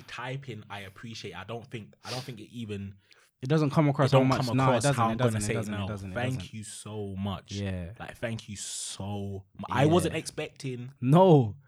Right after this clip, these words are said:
Speaker 1: the
Speaker 2: 'Cause I remember
Speaker 1: feedback.
Speaker 2: me and you talking, and then you told me it was at, uh, I think over a hundred views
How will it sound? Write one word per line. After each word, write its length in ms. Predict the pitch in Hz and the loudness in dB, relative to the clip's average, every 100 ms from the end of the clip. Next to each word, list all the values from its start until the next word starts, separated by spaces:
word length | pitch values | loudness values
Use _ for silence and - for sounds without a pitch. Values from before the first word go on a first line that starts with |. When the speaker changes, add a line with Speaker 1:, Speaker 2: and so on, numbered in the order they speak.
| _ | _
Speaker 1:
the 80 | 123 | -2
Speaker 2:
'Cause 180 | - 147 | 4 8
I 60 | |
remember 260 | 170 190 170 | 8 6 4
Speaker 1:
feedback. 100 | 156 | 4
Speaker 2:
me 140 | 180 | 4
and 100 | 165 | 4
you 100 | 170 | 2
talking, 400 | 151 170 165 143 | 2 0 0 0
and 120 | 123 120 | 0 0
then 100 | 131 | 0
you 80 | 139 | 0
told 180 | 151 135 | 0 0
me 80 | |
it 40 | 120 | 0
was 180 | 117 113 | -2 -4
at, 180 | 110 - | -6 -8
uh, 320 | 107 104 90 | -8 -8 -6
I 60 | 92 | -6
think 180 | - 127 | -6 -4
over 220 | 127 113 | -2 -2
a 80 | 117 | -2
hundred 320 | 131 127 113 | 0 -2 -4
views 380 | 107 127 120 101 | -4 -4 -4 -6